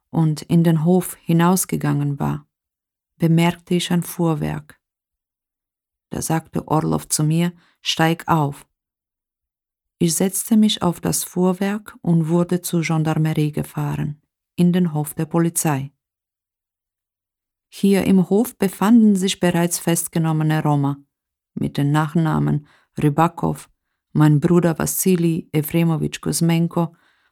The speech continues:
und viele andere, deren Namen ich nicht kenne. Nach etwa zwanzig Minuten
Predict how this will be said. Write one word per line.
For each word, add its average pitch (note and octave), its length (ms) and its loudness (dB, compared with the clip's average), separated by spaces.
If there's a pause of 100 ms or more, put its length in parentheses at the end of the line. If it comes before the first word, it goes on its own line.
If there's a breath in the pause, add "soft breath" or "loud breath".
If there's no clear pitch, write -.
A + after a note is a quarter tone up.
(140)
und F3 180 4
viele G3+ 480 -2
andere, F3 460 2
deren D#3 340 0
Namen D#3 380 0
ich - 220 -6
nicht D#3+ 260 -4
kenne. C3+ 320 0 (1700)
Nach D3+ 200 -2
etwa D3+ 320 -2
zwanzig E3+ 540 0
Minuten F3 640 2